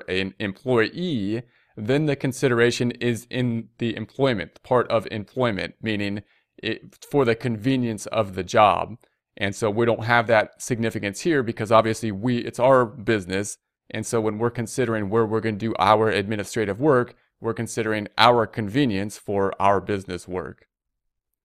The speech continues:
Alternatively, if you use your home exclusively and regularly for your business, but your home office does not qualify as your principal place of business based on the previous rules,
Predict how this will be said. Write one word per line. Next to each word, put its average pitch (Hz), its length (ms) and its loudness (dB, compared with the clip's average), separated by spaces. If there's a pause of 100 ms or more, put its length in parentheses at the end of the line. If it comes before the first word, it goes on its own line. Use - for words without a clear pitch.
(440)
Alternatively, 123 1080 0 (280)
if 127 180 -4
you 139 80 2
use 156 380 2
your 135 140 0
home 143 240 2
exclusively 147 800 -2
and 117 240 -4
regularly 127 640 2
for 135 340 -2
your 123 140 0
business, 110 600 -4 (140)
but 170 220 4
your 127 120 -4
home 127 220 -2
office 127 380 2
does - 220 -8
not 147 220 4
qualify 110 560 4
as 113 260 0
your 107 100 -6
principal 127 400 -6
place 110 320 -4
of 101 120 -8
business 113 380 -4
based 123 420 -2
on 117 400 -2
the 101 160 -8
previous 110 480 -4
rules, 113 500 -4